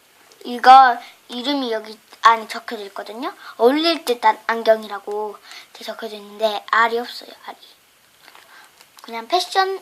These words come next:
안경이고요. 그리고 이거 아시죠? 헤어롤. 헤어롤이고요. 마지막으로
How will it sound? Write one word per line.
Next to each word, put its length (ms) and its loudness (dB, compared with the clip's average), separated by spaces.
안경이고요. 1600 -14
그리고 600 -10
이거 300 -2
아시죠? 540 -12
헤어롤. 580 4
헤어롤이고요. 880 -2
마지막으로 1000 4